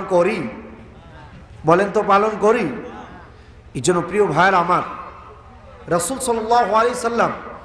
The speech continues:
কিয়ামতের মাঠে সুপারিশ করবেন তার জন্য যে আল্লাহর নবীর সুন্নাহগুলোকে হান্ড্রেডে হান্ড্রেড পালন করবে। আপনার ভাই, আপনার ভাইয়ের সাথে ঝগড়া হয়েছে,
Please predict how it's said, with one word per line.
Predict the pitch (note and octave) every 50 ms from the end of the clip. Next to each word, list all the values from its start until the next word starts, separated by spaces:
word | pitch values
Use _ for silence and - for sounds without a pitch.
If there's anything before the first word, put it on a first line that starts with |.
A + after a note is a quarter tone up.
| - - - -
কিয়ামতের | F3+ F#3 G3+ A3+ A#3+ B3 - C4 B3+
মাঠে | B3+ A#3+ A#3+ A#3+ C4 C4
সুপারিশ | - - A#3+ A#3+ B3+ C4+ C#4+ C#4 - -
করবেন | C4 C#4 C4+ C4+ C#4 C#4 C#4 -
তার | B3 A#3 C4 B3+ G3+
জন্য | - D#4 E4 - C#4+ C4 G3 D3 - - - - - - - - -
যে | C#3+ D3 A#3+ C4
আল্লাহর | A#3+ F#3 G#3+ A#3 A#3+ A#3 B3 B3+ B3+ B3 B3 B3
নবীর | A#3 A#3+ A3+ G3+
সুন্নাহগুলোকে | - - - A#3+ B3+ B3 A#3+ D4+ D4+ D4 B3 C4 C4 B3 A3+ - - A3+ G3 F3
হান্ড্রেডে | D3+ D3+ G3 A#3 - - C#4+ D4 - C#4+
হান্ড্রেড | G#3 E3+ A#3 C4 B3+ A3 A3 F#3+ - - - - - - - - - -
পালন | F3+ F#3+ G#3+ A#3 A3+ G3+ E3+
করবে। | G3 E3+ C3+ B2 - - - - - - - - - - - - - - - -
আপনার | E3+ F#3 G3 - B3 B3+ B3+
ভাই, | B3+ - F#3 A#3 A#3+ A#3 G3 D3 - - - -
আপনার | - G3+ - - B3+ B3+ B3+
ভাইয়ের | G3 G#3 B3 B3+ B3
সাথে | B3 A#3+ B3 A#3 A3 F3
ঝগড়া | F#3 A3 A#3+ A#3+ C#4 D4+
হয়েছে, | D4+ - D4+ D4+ D4 - - - - D3+